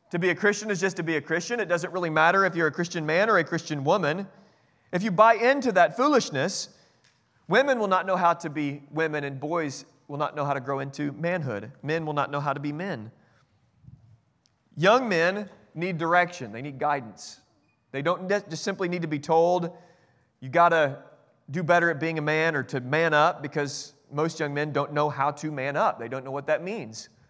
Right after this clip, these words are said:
So young men need direction. They need to know it's good to be a man.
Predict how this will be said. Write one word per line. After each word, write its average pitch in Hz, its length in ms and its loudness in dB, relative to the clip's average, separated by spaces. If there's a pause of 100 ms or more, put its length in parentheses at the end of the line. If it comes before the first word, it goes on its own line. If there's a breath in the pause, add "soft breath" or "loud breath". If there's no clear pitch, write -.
(1800)
So 165 120 -4
young 202 220 4
men 214 180 2
need 185 120 -2
direction. 180 520 4
They 120 100 -2
need 175 140 -2
to 190 60 0
know 208 300 6
it's 135 160 -4
good 175 220 -2
to 202 80 -4
be 175 220 0
a 190 120 -2
man. 190 480 2